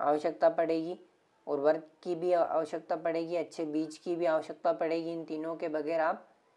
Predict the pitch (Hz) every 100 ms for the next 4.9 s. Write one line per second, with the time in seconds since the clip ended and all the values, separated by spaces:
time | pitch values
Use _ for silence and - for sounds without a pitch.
0 | _ - 143 190 185 165 - 170 160 -
1 | 143 156 214 - _ 151 151 147 131 131
2 | - - 131 151 180 - - _ _ _
3 | 139 147 165 156 143 139 156 139 135 175
4 | 180 147 151 143 135 131 - -